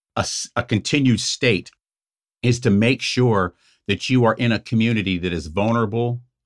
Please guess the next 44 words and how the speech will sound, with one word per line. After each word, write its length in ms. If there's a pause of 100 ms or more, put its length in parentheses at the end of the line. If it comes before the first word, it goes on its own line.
(220)
and 120
intimate 460 (560)
and 140
sacrificial. 720 (640)
And 140
frankly, 360
I 140
don't 160
see 160
how 320
anyone 600 (400)
who, 240 (520)
if 140
anyone 280
says, 260
you 60
know, 260 (120)
"Well, 260
I 180
worship 360
God 240
on 80
my 180
own, 260
I 100
don't 140
need 120
to 120
be 100
a 60
part 280
of 100
a 40
church," 480 (240)
you're 220
nuts. 680 (420)
You 180
are 160
absolutely 800
crazy. 520
You, 420
in 140
that 200
point, 360